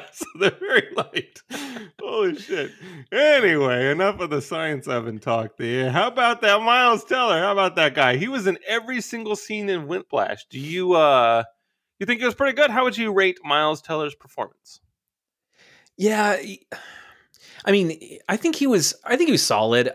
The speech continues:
Speaker 2: I wasn't blown away by him, just because I think that there are a variety of actors that probably could have done this role.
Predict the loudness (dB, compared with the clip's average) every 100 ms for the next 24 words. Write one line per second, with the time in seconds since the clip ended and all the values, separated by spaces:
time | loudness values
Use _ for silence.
0 | -8 _ _ -4 0 2 2 2 4 4
1 | 4 0 -4 -4 -4 -6 -8 -6 -4 -2
2 | 0 -2 -4 -8 -4 -2 2 2 2 0
3 | -2 0 0 0 -4 0 2 4 4 2
4 | 2 0 2 2 0 -4 -6 -6 -2 -2
5 | -2 -6 _ 0 0 0 -2 -4 -4 -6
6 | -4 -4 0 2 2 -2